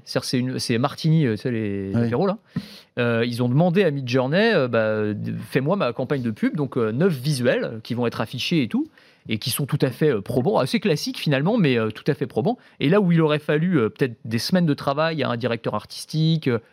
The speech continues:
Speaker 1: des graphistes, des illustrateurs, machin et tout.
Speaker 2: Des sommes
Speaker 1: Bah,
Speaker 2: folles.
Speaker 1: des sommes folles. En une minute,
Speaker 2: <laughs>
Speaker 1: une minute.
Speaker 2: Non, mais c'est incroyable.
Speaker 1: C'est fou. Midjourney
Speaker 2: Mais
Speaker 1: te sort
Speaker 2: t'imagines
Speaker 1: le
Speaker 2: les
Speaker 1: truc, quoi.
Speaker 2: agences de créa ?
Speaker 1: Mais c'est de la fo-, enfin, c'est de la folie.
Speaker 2: C'est, euh,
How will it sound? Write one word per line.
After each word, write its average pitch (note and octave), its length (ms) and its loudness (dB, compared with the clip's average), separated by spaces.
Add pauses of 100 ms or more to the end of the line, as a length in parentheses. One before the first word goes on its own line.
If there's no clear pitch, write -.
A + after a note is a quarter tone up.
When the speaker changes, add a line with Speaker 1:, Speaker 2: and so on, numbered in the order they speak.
Speaker 1:
des A#2 80 0
graphistes, A2 400 -2
des A2+ 160 0
illustrateurs, A#2+ 720 -2
machin G#2+ 220 -2
et A2+ 80 -2
tout. C4 160 -4 (180)
Speaker 2:
Des A#2+ 140 0
sommes A2+ 220 -2
Speaker 1:
Bah, - 20 -8
Speaker 2:
folles. D#3 360 -2
Speaker 1:
des G#2+ 120 -4
sommes F#2+ 220 -2
folles. G3 280 -2 (380)
En B2 180 2
une E3+ 160 6
minute, D#3+ 600 0 (260)
Speaker 2:
<laughs> - 280 -4
Speaker 1:
une B3 180 4
minute. A3 460 2
Speaker 2:
Non, G#2+ 120 0
mais G2 120 0
c'est - 160 -4
incroyable. G#2 420 -2
Speaker 1:
C'est C#3+ 80 2
fou. - 340 2 (180)
Midjourney D3 440 2
Speaker 2:
Mais B3+ 60 0
Speaker 1:
te - 100 -6
sort D3+ 40 4
Speaker 2:
t'imagines D3 200 2
Speaker 1:
le G3 80 4
Speaker 2:
les D3 80 4
Speaker 1:
truc, C3+ 120 0
quoi. C#3 40 0
Speaker 2:
agences C#3+ 260 0
de A#2 100 2
créa ? A2+ 500 -2
Speaker 1:
Mais F#2+ 60 -16
c'est - 260 -12
de F#2 40 -8
la F#2+ 80 -6
fo-, F3+ 220 -4
enfin, - 180 -12
c'est F2+ 160 -10
de G2 60 -4
la B2 60 0
folie. G#3 220 0
Speaker 2:
C'est, G2+ 320 0
euh, D#2+ 100 0